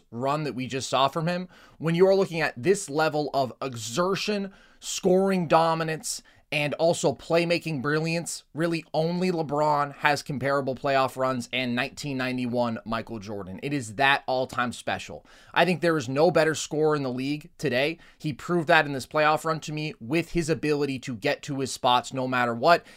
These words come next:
and the fact that he is the greatest touch shot maker in the paint that we've ever seen. His versatility as well, brilliance as a jump shooter, being the best tip-in scorer in the league.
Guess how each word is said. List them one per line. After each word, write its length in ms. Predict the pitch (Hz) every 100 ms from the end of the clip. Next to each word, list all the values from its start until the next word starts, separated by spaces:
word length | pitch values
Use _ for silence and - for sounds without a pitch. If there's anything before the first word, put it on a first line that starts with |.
| -
and 100 | 151
the 60 | 151
fact 220 | 160 147
that 100 | 139
he 100 | 135
is 140 | 139 107
the 100 | 127
greatest 480 | 127 135 135 -
touch 220 | - 139 -
shot 260 | 135 123
maker 240 | 127 120 123
in 80 |
the 60 | 120
paint 260 | - 139 113
that 120 | 113
we've 140 | 117
ever 200 | 120 113
seen. 400 | - 185 175 151 - - - -
His 200 | 156 123
versatility 720 | 147 139 131 - 180 160 143
as 180 | 127 113
well, 240 | 147 143
brilliance 460 | 135 143 147 139 123
as 140 | 113
a 40 | 98
jump 340 | - 170 156
shooter, 280 | - 156 135
being 240 | 127 127
the 60 | 120
best 280 | 113 110 -
tip-in 380 | - 156 156 131
scorer 420 | - 147 135 131
in 100 | 127
the 100 | 123
league. 340 | 127 123 113